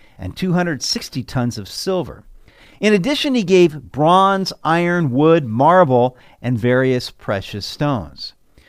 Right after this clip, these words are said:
There was no fund drive, no capital campaign, no high-pressure solicitations. David gave willingly,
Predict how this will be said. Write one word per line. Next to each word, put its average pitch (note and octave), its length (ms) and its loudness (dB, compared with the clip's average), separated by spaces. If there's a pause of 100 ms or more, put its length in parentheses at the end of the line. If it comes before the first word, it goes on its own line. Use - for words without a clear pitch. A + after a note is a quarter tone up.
(300)
There B3 240 2
was D#4+ 160 0
no C#4+ 200 6
fund D#3 420 2
drive, A2 560 -6 (400)
no C#3+ 260 2
capital F#3+ 520 -6
campaign, D3+ 840 -6
no D3+ 200 0 (200)
high-pressure F#3+ 760 -2
solicitations. D#3+ 1200 -6 (240)
David A3+ 340 2
gave C3+ 300 0
willingly, G#3+ 680 0